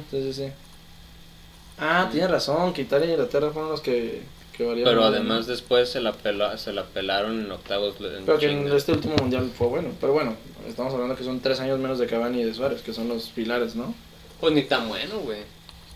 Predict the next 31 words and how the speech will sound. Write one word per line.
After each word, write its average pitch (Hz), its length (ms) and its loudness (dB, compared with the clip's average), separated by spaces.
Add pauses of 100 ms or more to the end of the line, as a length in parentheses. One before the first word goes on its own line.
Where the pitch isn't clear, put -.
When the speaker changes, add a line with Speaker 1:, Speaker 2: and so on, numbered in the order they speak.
(200)
Speaker 1:
Pues 151 120 2
no 110 160 0
fue, 117 220 -10
no 117 160 -2
le 113 80 -2
fue 107 140 -10 (140)
mal, 156 120 -4
güey, 190 120 0
perdió 120 220 -2
contra 120 260 -2
Francia, 190 380 -2
güey, 165 180 0 (720)
en 123 120 -4
cuartos 123 300 0
de 120 80 0
final. 110 260 -8
Speaker 2:
En - 60 -6 (200)
cuartos 104 300 -14
de 208 40 -16
final, - 260 -18 (140)
pues 107 140 -12
sí. - 60 -14 (500)
Speaker 1:
O - 40 -8
sea, 113 100 -4
perdió 117 240 -4
contra 127 180 -2
el 113 60 -4
campeón, 117 360 -4
güey. 139 120 -6 (1040)
Eh, 120 440 4
bueno, 127 260 2